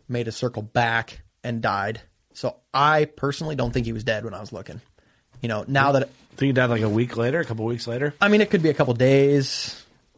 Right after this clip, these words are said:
Speaker 1: You know, who knows?
Speaker 2: Yeah.
Speaker 1: But I, I think, I mean, obviously it was before two weeks later. Um, but just based on where they found the arrow and where he was ended up dead, I think he was making a circle.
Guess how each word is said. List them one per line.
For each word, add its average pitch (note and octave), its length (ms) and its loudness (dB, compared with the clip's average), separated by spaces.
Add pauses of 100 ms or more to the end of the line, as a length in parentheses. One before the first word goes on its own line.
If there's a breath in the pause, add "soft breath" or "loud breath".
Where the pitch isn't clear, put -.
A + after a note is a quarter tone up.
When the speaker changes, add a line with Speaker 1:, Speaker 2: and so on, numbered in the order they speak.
Speaker 1:
You C#3 140 -4
know, A#2 60 -2
who D#3 120 6
knows? A#2+ 320 0 (120)
Speaker 2:
Yeah. B2 260 2
Speaker 1:
But C#3 220 4
I, C#3 460 4 (120)
I C3+ 160 2
think, - 720 -2
I B2+ 60 -2
mean, B2+ 100 0
obviously B2+ 320 0
it G#2+ 60 -4
was A2 120 -6
before A#2+ 340 -2
two - 260 -2
weeks A#2+ 360 -8
later. A2 360 -2 (640 soft breath)
Um, A2+ 440 -2 (260)
but C#3 300 0
just D3 240 -2
based C#3 200 2
on C3+ 100 2
where A#2+ 120 0
they C3 100 2
found C3+ 200 2
the A#2+ 100 0
arrow B2 520 4 (220)
and A#2 480 -4
where B2 260 -4
he B2+ 120 -2
was B2 140 -2
ended A#2+ 200 -2
up A2+ 100 -6
dead, B2+ 240 0
I A#2+ 80 2
think B2+ 180 -4
he B2+ 80 -4
was A#2 120 -4
making A#2 260 -6
a - 20 -14
circle. A2 360 -10